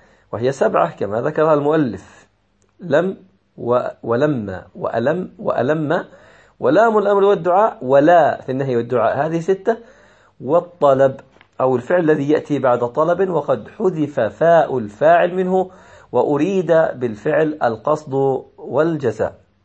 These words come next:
الثاني التي أو النوع الذي يجزم فعلين، قال المؤلف رحمه الله: "والثاني"، وهو ما يجزم فعلين، الفعل الأول يسمى فعل الشرط، والفعل الثاني يسمى جواب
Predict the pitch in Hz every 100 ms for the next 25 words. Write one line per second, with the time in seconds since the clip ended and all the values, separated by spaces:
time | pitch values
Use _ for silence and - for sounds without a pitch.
0 | _ _ _ _ _ _ - 233 233 170
1 | 107 - _ _ _ 117 131 170 175 139
2 | 131 - _ _ _ - 110 120 160 185
3 | 131 131 151 135 156 139 151 156 175 208
4 | - - 120 110 151 139 95 - _ 131
5 | 135 143 147 185 151 107 110 101 - 151
6 | 147 135 151 175 170 113 - 131 151 156
7 | 156 123 - _ _ _ _ _ _ _
8 | _ _ - 107 143 147 156 139 123 165
9 | 170 185 190 147 139 110 123 139 131 127
10 | 120 101 92 _ _ _ - 113 110 120
11 | 123 131 160 131 117 143 131 113 101 98
12 | 107 104 104 - 185 - - _ - 113
13 | 98 - 120 135 131 147 165 175 190 156
14 | - 147 139 127 147 175 127 110 113 156
15 | 180 -